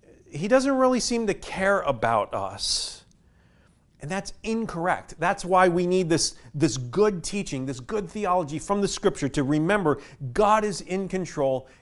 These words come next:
even when I'm suffering,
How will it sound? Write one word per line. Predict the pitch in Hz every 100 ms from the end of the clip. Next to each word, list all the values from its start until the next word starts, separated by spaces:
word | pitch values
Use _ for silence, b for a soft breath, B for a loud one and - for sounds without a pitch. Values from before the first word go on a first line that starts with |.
| b _ 190
even | 214 226 147 135 131 127 b b
when | 131 139
I'm | 135 131
suffering, | - 123 - 107 98 87